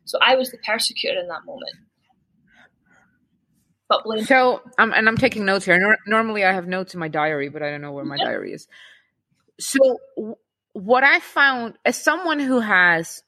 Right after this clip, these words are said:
Speaker 2: very strong opinions, as everyone knows,
Speaker 1: Mm.
Speaker 2: it's been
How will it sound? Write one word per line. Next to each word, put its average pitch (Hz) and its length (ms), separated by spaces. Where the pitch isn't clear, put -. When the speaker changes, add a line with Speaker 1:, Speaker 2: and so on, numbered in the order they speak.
Speaker 2:
very 208 380
strong 170 360
opinions, 143 420
as 135 140
everyone 151 360
knows, 175 280
Speaker 1:
Mm. 202 260
Speaker 2:
it's 185 240
been 226 520